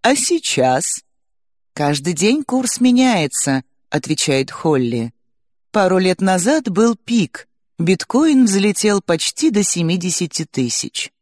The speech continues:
"Тогда я и купила", говорит Джойс. Но в течение года он снова упал до шестнадцати тысяч.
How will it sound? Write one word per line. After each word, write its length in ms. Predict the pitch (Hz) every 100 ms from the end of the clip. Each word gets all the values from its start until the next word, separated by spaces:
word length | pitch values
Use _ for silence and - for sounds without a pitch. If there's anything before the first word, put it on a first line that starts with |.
| _ _ _ _ _
"Тогда 420 | - 262 247 202 240
я 280 | 302 208
и 160 | 254 247
купила", 680 | - 339 - 208 196 262 131 _ _ _
говорит 420 | 151 165 147 139
Джойс. 500 | 127 143 117 - - _ _ _ _ _ _ -
Но 120 | 311
в 60 |
течение 540 | - 254 - 226 214 202
года 360 | 190 220 202 -
он 180 | 196 180
снова 540 | - 185 233 269 262
упал 400 | - 185 165 185
до 160 | 175 185
шестнадцати 800 | - 147 - 127 131 - 156 165
тысяч. 640 | - 110 - - - -